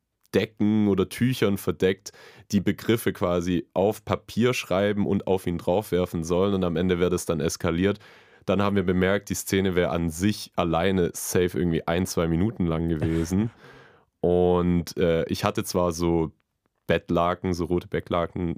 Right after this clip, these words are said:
Speaker 1: Bettlaken dabei, aber die waren irgendwie viel zu klein. Die waren, like, I don't know, siebzig mal neunzig Zentimeter. Das war mega seltsam. Ähm, und dann haben wir uns entschieden, okay, warte, wir sind eher an der Uni. Wir nehmen einen Beamer,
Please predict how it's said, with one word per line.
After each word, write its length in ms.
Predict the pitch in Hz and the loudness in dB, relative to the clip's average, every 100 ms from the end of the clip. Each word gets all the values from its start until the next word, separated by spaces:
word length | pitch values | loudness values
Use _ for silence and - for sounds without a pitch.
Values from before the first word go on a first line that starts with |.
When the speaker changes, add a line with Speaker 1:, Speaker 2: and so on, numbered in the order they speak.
| - | -4
Speaker 1:
Bettlaken 520 | 87 - 85 82 85 | -4 -2 -2 -2 -4
dabei, 500 | 80 78 82 87 87 | -4 -2 0 0 0
aber 340 | 71 78 80 76 _ | 0 0 0 -2 _
die 120 | - 78 | -10 -6
waren 180 | 78 | -4
irgendwie 240 | 78 87 87 | -2 -2 -4
viel 220 | - 117 | -6 -8
zu 120 | - | -10
klein. 380 | - 80 95 127 | -8 -4 -2 -2
Die 100 | 85 | -4
waren, 320 | 85 90 87 - - | -2 -4 -4 -10 -8
like, 400 | 87 90 85 - _ _ _ _ _ - | -2 0 -2 -8 _ _ _ _ _ -10
I 60 | 90 | -4
don't 140 | 95 | 0
know, 300 | 90 90 85 - - | 2 0 0 -4 -10
siebzig 720 | 92 85 104 - - 98 - | -8 -2 -2 -2 -2 0 0
mal 400 | 87 87 92 87 | 0 2 2 0
neunzig 480 | 87 92 104 90 90 | 2 0 0 -4 -4
Zentimeter. 600 | 95 117 107 90 92 87 | -2 -2 -2 0 0 -2
Das 200 | 92 - | -4 -4
war 100 | 87 | -2
mega 300 | 95 107 90 | 0 0 0
seltsam. 600 | 92 92 113 92 95 117 - - - - - - _ - | 0 -2 -2 -2 -2 -2 -6 -16 -20 -20 -20 -20 _ -4
Ähm, 600 | 101 98 95 98 98 - | 0 2 2 2 0 0
und 140 | 98 98 | 2 2
dann 140 | 101 | 2
haben 140 | 104 | 2
wir 60 | 101 | 2
uns 120 | 95 | 2
entschieden, 400 | 98 - 98 95 | 0 0 2 2
okay, 340 | 85 - 92 80 | 2 2 0 0
warte, 240 | 82 82 | -2 -2
wir 100 | 80 | -2
sind 140 | 85 | -2
eher 200 | 80 85 | 0 0
an 80 | 82 | 0
der 100 | 82 | 0
Uni. 380 | 95 117 113 110 - _ _ _ _ _ - - | 2 2 2 0 -4 _ _ _ _ _ -20 -6
Wir 140 | 90 90 | -2 0
nehmen 240 | 87 87 | 2 0
einen 120 | 80 | -2
Beamer, 500 | 87 98 95 90 90 | 0 2 4 2 0